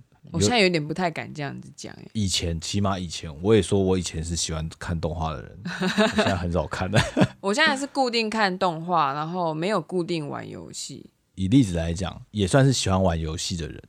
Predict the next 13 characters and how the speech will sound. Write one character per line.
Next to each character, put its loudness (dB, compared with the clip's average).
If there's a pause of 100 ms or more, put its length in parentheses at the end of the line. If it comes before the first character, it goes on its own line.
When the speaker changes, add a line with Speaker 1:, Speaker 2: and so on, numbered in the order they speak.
Speaker 1:
对。 -4 (120)
Speaker 2:
游 4
戏 4
应 4
该 6
会 2
带 -2
给 0
你 0
一 -2
些 -2 (440)
喜 -6
悦。 2